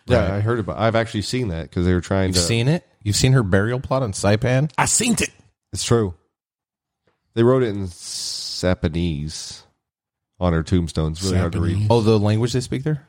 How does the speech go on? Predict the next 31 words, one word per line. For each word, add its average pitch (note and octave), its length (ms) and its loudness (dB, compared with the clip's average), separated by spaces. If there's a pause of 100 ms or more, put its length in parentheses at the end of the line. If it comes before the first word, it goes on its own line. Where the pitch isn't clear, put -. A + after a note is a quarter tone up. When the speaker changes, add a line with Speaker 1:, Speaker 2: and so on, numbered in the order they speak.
(140)
Speaker 2:
It's - 200 -6
called - 180 2
Speaker 1:
Tagalog? B2 560 2
Speaker 2:
It's - 220 -8
English. E2+ 600 2
Speaker 1:
<laughs> - 40 -16 (1300)
It's, - 300 -4
<laughs> - 40 -8
it's - 840 0
Tagalog, G#2 460 -2
right? G#2 260 -2 (840)
Speaker 2:
Tagalog. D#2 580 -2
Speaker 1:
<laughs> C3+ 80 0
Tagalog. G3 720 2 (220)
I C3+ 80 4
couldn't E3 180 2
remember C#3+ 220 4
how C#3 100 6
I C3 40 4
was B2+ 80 2
gonna B2 180 2
say A#2 200 2
it G2 80 -4
'cause G2+ 140 0
it's F#2 100 -8
not A2 160 2
spelled G2+ 260 2
in G2+ 60 -4
front G#2+ 240 0
of E2+ 80 -2
me. D#2+ 160 -8